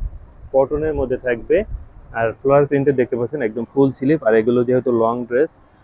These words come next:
so চল্লিশ plus লং থাকবে ম্যাক্সিমাম ড্রেসেই। আহ, পরবর্তীতে আমরা যেটা দেখব, এটা, এটা কি জর্জেট?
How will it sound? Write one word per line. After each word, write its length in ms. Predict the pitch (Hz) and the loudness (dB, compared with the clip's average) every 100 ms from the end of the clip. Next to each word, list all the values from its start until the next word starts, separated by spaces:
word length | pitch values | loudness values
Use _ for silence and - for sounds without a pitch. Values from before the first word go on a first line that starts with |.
| _ - | _ -2
so 180 | 120 110 - | 0 2 4
চল্লিশ 380 | 143 139 139 - | 6 6 0 2
plus 160 | 123 113 123 | 2 2 -2
লং 180 | 120 110 | -4 -4
থাকবে 200 | 120 139 | -4 -4
ম্যাক্সিমাম 560 | 123 107 - 120 120 110 | -4 -6 -6 -4 -4 0
ড্রেসেই। 480 | 110 107 - 139 185 - _ _ _ - | 2 0 0 -2 -2 -6 _ _ _ -8
আহ, 540 | 110 107 107 107 110 107 _ - | -2 0 2 2 0 -2 _ 2
পরবর্তীতে 480 | 139 147 147 143 | 4 4 2 0
আমরা 160 | 135 135 | 2 2
যেটা 240 | 131 131 | 2 2
দেখব, 180 | 131 135 | 2 2
এটা, 120 | 147 135 147 | 0 -2 -2
এটা 120 | 135 | -4
কি 100 | 131 | 2
জর্জেট? 380 | 139 147 175 | 2 4 2